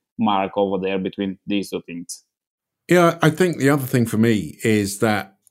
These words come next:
Speaker 2: what lots of organizations seems to have done is just taken their existing process, which they probably developed twenty, thirty years ago,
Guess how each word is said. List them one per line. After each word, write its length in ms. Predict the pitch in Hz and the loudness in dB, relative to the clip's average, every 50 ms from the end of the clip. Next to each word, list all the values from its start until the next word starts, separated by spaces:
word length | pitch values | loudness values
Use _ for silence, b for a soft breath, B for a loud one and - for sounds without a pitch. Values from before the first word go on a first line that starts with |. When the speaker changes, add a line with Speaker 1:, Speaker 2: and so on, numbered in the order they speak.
| _ _ | _ _
Speaker 2:
what 420 | - 113 113 110 120 120 - - - | -4 -2 2 4 4 4 2 0 2
lots 280 | 123 123 117 - - | 2 2 2 2 0
of 80 | 123 117 | 0 0
organizations 840 | 120 113 110 113 104 107 101 98 101 107 104 101 101 - 101 98 98 | 2 2 2 2 0 0 0 0 -2 -2 -2 -2 -2 -2 -2 -4 -2
seems 280 | - 104 98 95 - | 0 0 0 0 0
to 60 | - 95 | -2 -4
have 100 | 90 85 | -2 0
done 340 | 113 104 98 87 82 80 - | -2 -2 0 -2 -4 -6 -6
is 180 | - 107 101 101 | -4 -4 -4 0
just 320 | - 107 98 - - - _ _ _ _ | 0 -2 -2 -2 -6 -14 _ _ _ _
taken 460 | - 131 120 120 123 - 113 107 101 | 0 2 2 2 2 2 2 2 4
their 420 | 104 101 98 95 95 92 - - _ _ _ | 2 2 2 2 0 -2 -4 -10 _ _ _
existing 600 | 107 98 95 98 110 120 117 - - 107 98 92 | -6 -4 -2 -2 -2 -2 -2 -2 -2 0 -2 -2
process, 720 | - - 113 107 104 107 - - - - - - - - - - | 0 0 0 0 0 0 -4 -8 -10 -10 -10 -10 -12 -14 -10 -4
which 280 | 98 98 98 98 - | -2 -2 -2 -2 -2
they 100 | - 92 | -4 -4
probably 340 | - - - 107 98 95 92 | -2 0 0 0 0 0 0
developed 440 | - - 87 95 95 92 90 - - | 0 -2 0 0 0 0 0 -4 -6
twenty, 240 | - - 95 95 92 | -4 -2 -2 -2 -2
thirty 280 | 98 - 98 90 92 | 0 0 -2 0 0
years 240 | 92 92 92 92 87 | -2 -2 -2 -2 -2
ago, 280 | 90 - - 85 90 | -4 -6 -6 -6 -6